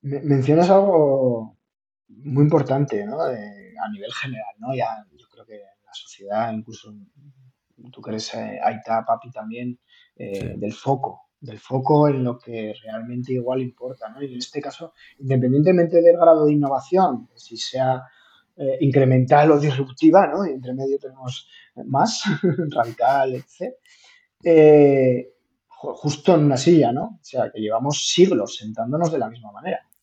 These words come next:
Speaker 2: Sí.
Speaker 1: Siglos.
Speaker 2: Sí.
Speaker 1: Antroponómicamente, vale, el caucásico y el, eh, y el de una zona de Eurasia será diferente y tal, pero que nos sentamos igual. Entonces,
Speaker 2: Claro.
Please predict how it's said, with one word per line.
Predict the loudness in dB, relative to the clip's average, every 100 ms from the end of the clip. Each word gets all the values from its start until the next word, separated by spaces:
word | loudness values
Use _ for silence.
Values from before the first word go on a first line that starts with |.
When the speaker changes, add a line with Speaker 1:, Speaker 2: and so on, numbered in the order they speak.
| _
Speaker 2:
Sí. | -16 -14 -14 -18 _ _
Speaker 1:
Siglos. | -10 -8 -8 -12 -20 -20 _ -20
Speaker 2:
Sí. | -18 -12
Speaker 1:
Antroponómicamente, | -10 -12 -10 -4 2 4 2 4 2 4 4 4 4 6 4
vale, | 4 2
el | -4
caucásico | -10 -10 -6 -6 -4 -8 4 8 8
y | 6
el, | -2 -4 -8
eh, | -14 -18 -20 -20 -20 -20 _ _ _ _ -18
y |
el | -14 -10
de | -10 -10
una | -10 -10
zona | -10 -8 -2
de | 0
Eurasia | 0 0 -2 -4 -8
será | -8 -6
diferente | -6 -4 -2 0 0 -2
y |
tal, | 0 0
pero | 0 -6 -8 _ _ _ _
que |
nos | -20 -20
sentamos | -16 -10 -6
igual. | -4 -4 -4 -8 _
Entonces, | _ -20 -16
Speaker 2:
Claro. | -12 -10